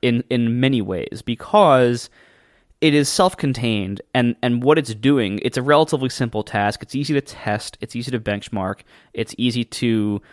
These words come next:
find bugs, uh, and fix them. Whereas if you compare, if you compare that to, like, U I programming or sync logic to the server, like, those things are m-,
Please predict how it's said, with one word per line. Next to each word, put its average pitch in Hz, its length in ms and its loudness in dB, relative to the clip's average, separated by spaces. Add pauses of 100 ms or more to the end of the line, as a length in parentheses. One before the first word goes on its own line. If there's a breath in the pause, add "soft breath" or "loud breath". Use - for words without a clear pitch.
(340 soft breath)
find 131 460 2
bugs, 110 600 0
uh, 95 380 -2
and 104 160 -6
fix - 280 -6
them. 85 260 -8 (640 soft breath)
Whereas 151 240 2
if 151 80 -8
you 156 60 -10
compare, 180 420 -2
if 151 140 0
you 160 60 -14
compare 165 240 0
that 165 180 2
to, 143 100 0
like, 117 240 2
U 131 240 2
I 151 180 4
programming 90 640 -4 (260 soft breath)
or 117 340 4
sync - 480 -2
logic 90 440 -4
to 113 100 -6
the 98 80 -4
server, - 540 -2 (640 soft breath)
like, 135 240 0
those 156 320 2
things 131 300 2
are 120 100 2
m-, 120 200 -2